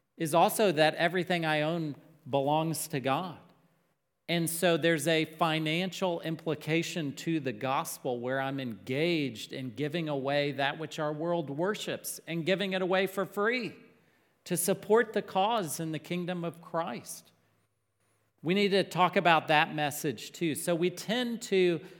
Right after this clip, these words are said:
be very hard. "Yes, preacher, preach it." Uh, except if it has to do with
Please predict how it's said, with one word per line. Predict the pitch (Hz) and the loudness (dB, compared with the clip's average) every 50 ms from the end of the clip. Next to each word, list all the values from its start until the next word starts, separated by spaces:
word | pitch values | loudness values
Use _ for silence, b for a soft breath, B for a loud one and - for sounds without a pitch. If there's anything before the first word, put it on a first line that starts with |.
| B B - | B B 0
be | 156 170 175 170 156 | 2 4 4 4 4
very | 135 127 123 120 160 196 247 254 247 240 202 | 0 -2 0 4 8 10 10 10 8 6 6
hard. | 151 180 190 180 156 123 117 | 6 8 8 8 8 6 4
"Yes, | 147 185 190 175 175 - | 2 4 4 4 2 -2
preacher, | - - - 190 180 180 - 180 175 165 | -6 -4 -2 0 0 0 0 -2 -2 -2
preach | 160 - - 190 196 - - - - | -2 -4 -4 -4 -4 -4 -6 -8 -8
it." | 156 - - - _ _ _ _ _ _ _ _ _ _ _ _ _ _ _ _ _ _ _ _ _ _ _ _ - | -10 -10 -12 -16 _ _ _ _ _ _ _ _ _ _ _ _ _ _ _ _ _ _ _ _ _ _ _ _ -6
Uh, | 151 143 - - - | -4 -4 -4 -4 -8
except | 151 139 - - - 165 160 165 - | -10 -8 -6 -2 0 0 0 0 -2
if | 156 - - | -4 -4 -4
it | 139 131 107 - - - - | -6 -6 -8 -10 -16 -18 -14
has | 151 131 127 139 131 - | -10 -8 -8 -6 -6 -8
to | - 135 | -8 -6
do | 120 139 135 135 | -6 -4 -4 -4
with | 135 123 117 110 - - | -4 -4 -6 -6 -8 -12